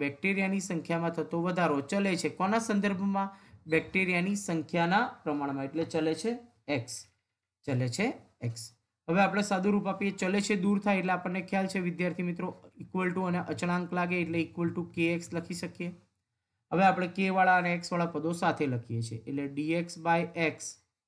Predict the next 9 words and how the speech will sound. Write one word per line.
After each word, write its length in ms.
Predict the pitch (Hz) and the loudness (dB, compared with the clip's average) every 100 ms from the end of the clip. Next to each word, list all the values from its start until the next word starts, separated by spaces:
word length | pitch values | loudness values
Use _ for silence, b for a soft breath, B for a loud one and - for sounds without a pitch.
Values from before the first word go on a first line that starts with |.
| _ _ _ _ _ | _ _ _ _ _
બરાબર 460 | 160 160 147 131 117 - - _ _ _ - | -2 2 2 0 -2 -4 -16 _ _ _ -2
કે 120 | 165 165 170 170 - _ 131 | 0 2 0 -4 -14 _ -8
ડી 160 | 127 110 | -4 -2
ટી. 200 | 107 110 - - _ _ _ - | -4 -8 -10 -20 _ _ _ -2
બંને 240 | 165 185 180 | 0 2 2
બાજુ 200 | 180 180 | 2 0
સંકલન 420 | 185 170 180 180 180 | -2 -2 0 -2 0
કરીએ 240 | 175 170 | 0 0
એટલે 140 | 165 | 0